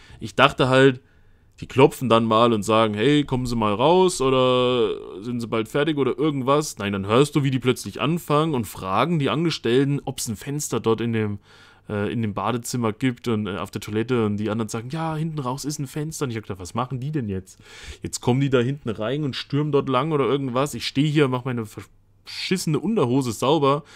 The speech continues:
weil ich mir da reingeschissen hab und es gestunken hat und ich mich da überall abwaschen und abdingsen musste und sauber machen und das war so unangenehm und so räudig einfach nur alles.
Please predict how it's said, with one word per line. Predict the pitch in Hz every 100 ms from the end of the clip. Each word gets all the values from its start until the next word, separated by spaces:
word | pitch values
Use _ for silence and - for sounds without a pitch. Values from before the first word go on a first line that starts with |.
| - -
weil | 113
ich | 131
mir | 135
da | 117
reingeschissen | 104 175 160 - 175 170 120
hab | 110 143 - - -
und | 117
es | -
gestunken | 113 - - 220 233 113
hat | 107 131
und | 127
ich | 117
mich | 120 -
da | 117
überall | 131 123 107
abwaschen | 110 - 131 139 - 151
und | 131 117 - _ _ _ -
abdingsen | 175 175 151
musste | 160 185 -
und | 131
sauber | 120 127 175 156
machen | 131 147 165 147
und | 131 131 - -
das | 113 -
war | 107
so | - - 196 214
unangenehm | - 202 170 143 135 143 143
und | 120
so | 107 - 185
räudig | 170 143 170 151 98
einfach | 120 123 120
nur | 127
alles. | 101 139 160 -